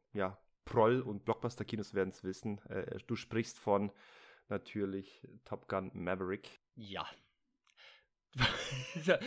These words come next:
Speaker 1: Und
Speaker 2: dieser, das, du hast die subtilen Hinweise sehr gut verstanden.
Speaker 1: Ah, und ja, du kannst ja gleich mal mit deiner kontroversen Meinung hier rausballern. Oder wir beide, denn ich,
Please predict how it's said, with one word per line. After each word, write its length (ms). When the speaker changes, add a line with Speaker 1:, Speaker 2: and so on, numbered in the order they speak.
Speaker 1:
Und 120
Speaker 2:
dieser, 200
das, 200
du 100
hast 200
die 60
subtilen 560
Hinweise 460
sehr 320
gut 240
verstanden. 680
Speaker 1:
Ah, 260
und 380
ja, 380
du 220
kannst 200
ja 60
gleich 240
mal 100
mit 140
deiner 180
kontroversen 680
Meinung 340
hier 280
rausballern. 880
Oder 160
wir 220
beide, 320
denn 260
ich, 140